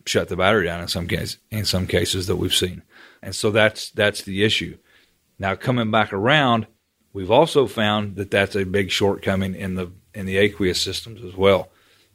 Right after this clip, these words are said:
So from here out, that's how we are teaching and, and how we are designing systems. We are going with same cable lengths, no matter the battery, battery chemistry, because we have found that it actually dispels energy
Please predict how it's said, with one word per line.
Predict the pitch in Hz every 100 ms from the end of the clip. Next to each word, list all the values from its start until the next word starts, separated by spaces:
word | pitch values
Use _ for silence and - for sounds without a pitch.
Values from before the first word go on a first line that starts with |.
| _
So | - - 98 90 82 _
from | _ 110 90
here | 110 104 -
out, | 113 123 95 - _
that's | 101 107 107
how | 107 98 95
we | 92 113 104 95
are | 95
teaching | 92 113 101 - 95 95
and, | 90 95 92 90 85 _ _ _ _ _ _
and | - 92
how | 92 95
we | 98 101
are | 101 95 90 90 107
designing | 104 87 107 113 95 90
systems. | - 120 - 92 87 95
We | 101 95
are | 92 87
going | 95 98 95
with | 90
same | - - 110 117
cable | 113 113 98 92
lengths, | 95 92 -
no | 101
matter | 95 98 113 120
the | 101
battery, | 92 95 92 92 - -
battery | 98 95 92
chemistry, | - 92 87 - 95 - - - - _ _ -
because | 104 101 98
we | 87 98
have | 92
found | - 95 98 95
that | 98
it | 95
actually | 98 92 98
dispels | 92 95 - 101 98
energy | 98 101 87 95 90